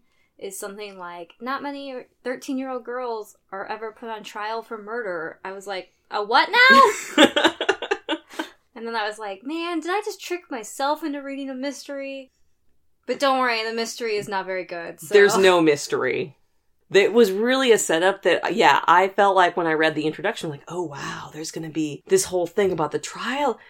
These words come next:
Speaker 2: It was not nearly as exciting as the sort of introduction led me to believe.
Speaker 1: No.
Speaker 2: But I guess that's a good time then to give the summary of it. So as I said, this book takes place in eighteen thirty-two,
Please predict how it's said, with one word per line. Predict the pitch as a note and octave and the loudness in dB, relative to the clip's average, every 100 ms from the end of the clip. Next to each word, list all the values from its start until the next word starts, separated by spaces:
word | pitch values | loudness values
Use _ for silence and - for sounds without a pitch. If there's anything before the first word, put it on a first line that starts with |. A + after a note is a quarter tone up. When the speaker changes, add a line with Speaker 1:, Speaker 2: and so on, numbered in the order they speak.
| _ _ | _ _
Speaker 2:
It | F3 | 0
was | E3 E3 | 0 2
not | D#3 D3 | 0 0
nearly | D3 C3+ B2+ | 0 -2 -2
as | C3 | -4
exciting | - C#3+ B2+ B2+ | -4 -2 -2 -2
as | C3+ - | -6 -8
the | C#3 | -10
sort | C3+ C3 | -6 -4
of | B2+ | -4
introduction | - C3 B2+ - C3 B2 | -6 -8 -10 -8 -8 -8
led | - - | -8 -12
me | D3+ - | -12 -12
to | |
believe. | - - - - - _ _ A3 | -10 -10 -12 -14 -16 _ _ -18
Speaker 1:
No. | G3 F3+ F3+ F3+ _ _ | -14 -12 -12 -14 _ _
Speaker 2:
But | - | -4
I | A3+ | -2
guess | D#4 | -2
that's | - - | -4 -2
a | |
good | F#3 F#3+ | 0 0
time | F#3+ F#3 | 0 0
then | F3+ | -2
to | E3 | -4
give | D#3 C#3+ | -6 -6
the | - | -8
summary | F3 F3+ A#3+ C#4 | -8 -6 -6 -6
of | D4 | -8
it. | E4 E4 _ _ _ _ _ | -8 -10 _ _ _ _ _
So | - | -6
as | A3+ | -4
I | C#4 | -4
said, | C#4 - D3 D#3+ F#3+ | -6 -4 -2 -2 -2
this | F#3+ | -6
book | F#3 | -8
takes | - F#3 | -8 -8
place | - E3 | -8 -8
in | E3 - | -10 -6
eighteen | D#3+ - F#3 F#3 | -8 -6 -8 -6
thirty-two, | D#3+ D#3 G#3 - - C3 - | -6 -6 -10 -10 -8 -6 -8